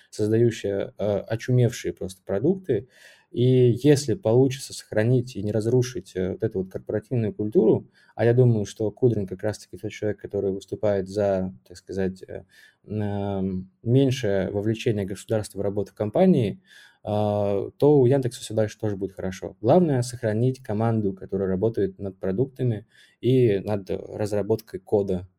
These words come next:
а, кода, кода, который пишет Яндекс и на, на основе которого создаются приложения компании. Потому что, э, как бы мозги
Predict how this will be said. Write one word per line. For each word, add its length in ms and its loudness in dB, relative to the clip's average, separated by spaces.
а, 520 -14
кода, 220 -6
кода, 320 2
который 300 -10
пишет 320 -16
Яндекс 480 -2
и 240 -6
на, 260 -10
на 100 -6
основе 280 -6
которого 340 -4
создаются 600 -4
приложения 520 0
компании. 640 -2
Потому 300 2
что, 160 0
э, 200 2
как 180 -2
бы 100 0
мозги 320 2